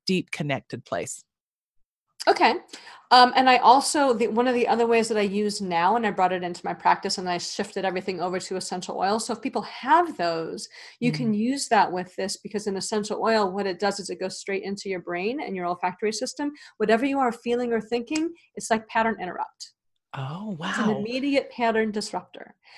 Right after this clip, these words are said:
Speaker 1: So
Speaker 2: And
Speaker 1: when
Speaker 2: then
Speaker 1: they s-, g-, I'm sorry, go ahead.
Speaker 2: No, go ahead, go ahead.
Speaker 1: I was gonna say, so, so the scent then, as it goes through the olfactory system, gets, gets sent directly to the amygdala, doesn't it? Which is where we store emotion.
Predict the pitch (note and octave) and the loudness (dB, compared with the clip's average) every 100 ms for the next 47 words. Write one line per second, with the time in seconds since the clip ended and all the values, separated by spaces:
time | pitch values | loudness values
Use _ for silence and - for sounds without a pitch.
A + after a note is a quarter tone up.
0 | - - - - A3+ A#3+ A3 - - _ | -16 -16 -2 6 8 8 4 -2 -8 _
1 | _ _ - - F3+ F3 E3+ B2+ C3 D3+ | _ _ -14 -6 -2 0 2 0 2 0
2 | D3+ D#4+ C4+ E4 E4+ G#3+ - C#4+ G#3+ - | 2 2 6 6 4 0 -2 -4 -4 -12
3 | _ A3+ A3+ A#3 G#3+ A#3 G3+ - A#3 G3 | _ 4 6 6 4 6 6 6 6 8
4 | F#3+ - - - G3+ F3 E3 - - D#4+ | 6 2 -6 2 2 4 2 0 0 2
5 | C#4+ C#3+ C#3+ - - F#3+ F#3 E3+ E3+ - | 2 0 -2 -6 0 2 4 4 2 -2
6 | _ F#3+ F#3 F3 E3 F#3+ F#3+ - F#3+ F3+ | _ 2 4 4 6 6 6 2 4 4
7 | E3+ E3+ F3 - E3+ - E3+ - G3+ - | 6 4 4 4 2 2 0 2 2 4
8 | D#3 C#3+ F3 - - - - F#3 - - | 2 4 2 4 -2 -4 0 2 2 4
9 | F#3 - F3 E3 F3+ D#3 D#3+ C3+ C3+ G3+ | 2 2 2 2 2 0 0 0 2 2
10 | G#3 C3 C3 C3 C3 E3 G#3 F3 - E3 | 2 0 0 0 0 0 2 4 2 2
11 | - D#3 D3 - E3+ D3 D3 F3+ - F3+ | 4 4 4 4 6 6 6 4 2 -2